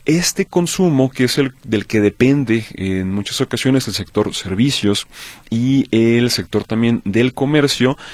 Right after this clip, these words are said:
sí ha crecido en nuestro país, lo ha hecho a un ritmo bastante relajado y, eh, se ha impulsado sobre todo de, o, o se ha podido mantener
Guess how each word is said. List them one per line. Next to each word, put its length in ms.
sí 260
ha 80
crecido 380
en 60
nuestro 280
país, 380
lo 180
ha 60
hecho 180
a 40
un 120
ritmo 480
bastante 1120
relajado 760
y, 460
eh, 540
se 140
ha 40
impulsado 480
sobre 240
todo 400
de, 720
o, 260
o 140
se 100
ha 40
podido 340
mantener 680